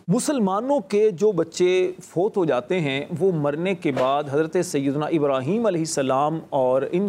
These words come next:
کی وائف، جو ان کی بیوی ہیں، حضرت سیدہ سارہ رضی اللہ تعالیٰ عنہ، ان کی کفالت میں رہتے ہیں۔ پیارے نبی صلی اللہ علیہ وآلہ وسلم نے فرمایا، مسلمانوں کے بچے جنت کے ایک پہاڑ میں رہتے ہیں،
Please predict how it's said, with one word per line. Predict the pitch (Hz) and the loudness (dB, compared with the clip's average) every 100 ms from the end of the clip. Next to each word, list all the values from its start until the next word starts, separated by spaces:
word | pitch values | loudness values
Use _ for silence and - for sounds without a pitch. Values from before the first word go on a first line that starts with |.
| 185 | -4
کی | - 156 151 | -2 0 0
وائف، | 123 131 175 175 - | 0 0 -2 -6 -10
جو | - 156 | -2 0
ان | 143 | -2
کی | - | -4
بیوی | 143 139 143 196 | -4 -2 0 0
ہیں، | 175 | 0
حضرت | 143 160 | 0 0
سیدہ | 165 147 143 170 | 0 -2 0 0
سارہ | 180 - 156 208 285 | -2 -4 -2 0 2
رضی | 247 175 | 0 0
اللہ | 160 143 156 160 | 0 0 -2 -2
تعالیٰ | 135 135 131 | -2 0 0
عنہ، | 131 156 185 - _ - | 0 -2 -4 -12 _ -2
ان | 311 311 | 0 0
کی | 196 220 - | 0 -2 -2
کفالت | 175 - 147 151 151 | -4 -2 -2 -2 -2
میں | 151 175 - | -4 -4 -4
رہتے | 143 127 147 | -2 0 -2
ہیں۔ | 120 120 - _ _ | -4 -8 -14 _ _
پیارے | 175 226 | -2 0
نبی | 254 247 | 2 2
صلی | 285 226 202 | 0 0 0
اللہ | 196 170 | -2 0
علیہ | 190 208 185 180 165 180 | 0 0 0 2 2 0
وآلہ | 160 151 147 165 | 0 -2 -2 -2
وسلم | 147 - 160 196 | -2 -2 -2 -2
نے | 175 | -2
فرمایا، | 170 143 135 131 147 - - | -4 -4 -2 0 0 -4 -8
مسلمانوں | 151 185 240 220 156 151 185 262 | -4 -2 -2 -2 0 0 0 0
کے | - 208 | 0 -2
بچے | 139 - 170 202 - - - | -2 0 -2 -2 -6 -20 -16
جنت | - 120 160 220 294 285 175 | -12 -4 -2 0 0 0 0
کے | 233 240 | -2 0
ایک | - 226 277 - | 0 2 0 -2
پہاڑ | 170 147 151 233 | -4 0 0 0
میں | 269 220 | 0 0
رہتے | 139 139 202 | 0 -2 -2
ہیں، | 196 | -2